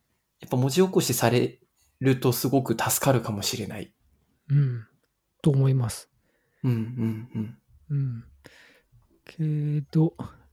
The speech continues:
Speaker 2: どのぐらいの、そういえば生徒なんだろう。ちょっと開いてみよう。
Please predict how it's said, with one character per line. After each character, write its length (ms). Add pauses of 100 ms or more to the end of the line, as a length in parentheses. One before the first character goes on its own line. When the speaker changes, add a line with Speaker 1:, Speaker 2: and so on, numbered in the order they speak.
(200)
Speaker 2:
ど 140
の 100
ぐ 80
ら 80
い 60
の、 220
そ 160
う 20
い 40
え 40
ば 80
生 180
徒 80
な 100
ん 60
だ 80
ろ 140
う。 80
ち 80
ょ 20
っ 20
と 80
開 200
い 20
て 100
み 100
よ 120
う。 40